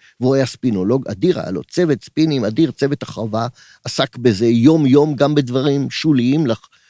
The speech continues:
לכאורה, אבל, אה, אה, כאשר המלכות המשפטית סוגרת עליו, וההצעה ל-, לאיזושהי נסיגה חד צדדית הייתה מונחת על שולחנו בחווה הרבה זמן קודם לכן, אבל הוא כל הזמן דחה אותה.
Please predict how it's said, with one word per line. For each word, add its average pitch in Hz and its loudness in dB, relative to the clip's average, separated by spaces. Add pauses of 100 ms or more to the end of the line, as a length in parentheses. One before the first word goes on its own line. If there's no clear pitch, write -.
(140)
לכאורה, 123 0 (520)
אבל, 135 2
אה, 127 2 (100)
אה, 113 0
כאשר 127 0
המלכות 117 -4
המשפטית 117 -6
סוגרת 131 -2
עליו, 208 4 (360)
וההצעה 180 0
ל-, 123 2
לאיזושהי 190 -2
נסיגה 196 -2
חד 202 -6
צדדית 202 -6 (220)
הייתה 190 0
מונחת 262 0
על 151 2
שולחנו 139 0
בחווה 139 -2 (340)
הרבה 139 2
זמן 143 -2
קודם 269 0
לכן, 180 -2
אבל 156 2
הוא 170 -2
כל 190 2
הזמן 165 -2
דחה 151 -2
אותה. 220 -2